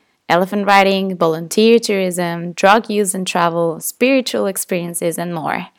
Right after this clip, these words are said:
And we will also be discussing traveling cliches, literature, movies, and even suggest a few other resources if you're interested in getting more in depth with these topics. So the main idea is to create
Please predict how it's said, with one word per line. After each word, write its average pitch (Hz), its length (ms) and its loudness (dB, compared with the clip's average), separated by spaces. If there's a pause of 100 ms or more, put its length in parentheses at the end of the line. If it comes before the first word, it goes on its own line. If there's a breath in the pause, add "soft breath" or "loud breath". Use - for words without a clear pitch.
(500 soft breath)
And 190 440 6
we 214 140 4
will 208 160 6
also 226 380 2
be 240 100 0
discussing 190 540 0
traveling 165 340 -4
cliches, - 640 2 (380 soft breath)
literature, 170 680 2
movies, 160 680 -6
and 180 100 -4
even 175 160 -2
suggest 175 440 -4
a 196 60 -2
few 185 200 2
other 170 220 2
resources 247 680 -2
if 180 140 -4
you're 165 140 0
interested 170 420 -6
in 175 160 -6
getting 170 340 -4
more 165 200 -6
in 156 100 -10
depth - 400 -6 (140)
with - 180 -10
these - 220 -6
topics. - 520 -6 (800 loud breath)
So 202 180 -2
the 196 80 2
main 226 360 4
idea 208 460 4
is 175 120 -2
to - 80 -6
create 170 400 0